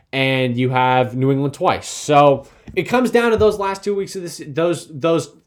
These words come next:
uh, those matchups in, in December, as well as both teams taking advantage of their poor competition at the end of the season. Obviously, a very exciting week. That's the outlook there. And now we move, we move to baseball,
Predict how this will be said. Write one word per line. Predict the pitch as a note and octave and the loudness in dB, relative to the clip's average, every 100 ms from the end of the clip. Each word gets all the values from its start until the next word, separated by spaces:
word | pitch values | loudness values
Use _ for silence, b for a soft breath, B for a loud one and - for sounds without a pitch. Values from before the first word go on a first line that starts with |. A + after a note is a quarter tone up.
| D#3 | -10
uh, | C#3+ C3 B2+ | -4 0 0
those | B2 A2+ | -2 -4
matchups | D#3 F3 F#3 F#3 | -4 -4 -4 -6
in, | E3 D3 D3 - - | -6 -6 -6 -10 -8
in | D3+ | -6
December, | C#3+ - A2 A2 A2 - B B | -4 -4 -2 0 -2 -4 B B
as | C3 B2 | -4 -4
well | G#2+ D3 D3+ | 0 2 2
as | C3+ B2+ | 0 -2
both | - D3+ F3 F3 | 0 4 4 2
teams | - D#3 C3 | -6 -6 -4
taking | D3+ C#3 D#3 | -4 -4 -2
advantage | C3 B2 B2 A#2+ | -2 0 -2 -4
of | A2 | -4
their | A2 | -4
poor | G#2 - C#3 D3 | -4 -6 -4 -4
competition | D3 C3 C3 B2 G#2 - G#2 | -6 -10 -10 -10 -10 -10 -14
at | |
the | G2 F#2 | -12 -14
end | F#2+ | -14
of | F2+ | -14
the | F#2 | -16
season. | - G#2 - G#2 _ b b b b b b | -8 -8 -10 -18 _ b b b b b b
Obviously, | G3+ C4 C4+ B3+ - G#3 A#3 | 4 4 4 0 0 2 2
a | E3+ | 2
very | F#3+ G3 F3+ | 2 4 2
exciting | - - D3 B2+ B2+ | 0 0 0 2 0
week. | F#3 C#4 C4 - - _ - | 6 6 6 0 -18 _ -2
That's | D3+ E3+ F3 | 2 4 2
the | - D3+ | 2 2
outlook | F#3 E3 G3 G3 - C#3 | 2 2 4 2 0 -6
there. | C#3+ A3+ B3+ B3+ A3+ | 2 4 6 6 2
And | C3+ C3 | 0 0
now | E3 G#3 G#3+ | 0 2 2
we | D#3+ | 2
move, | C#3 D#3 A#3 C4+ A#3+ | 2 4 6 4 2
we | E3 | -4
move | G3+ C4+ C4+ | -2 -2 0
to | |
baseball, | G3 A#2+ - - - | -2 -2 -6 -18 -20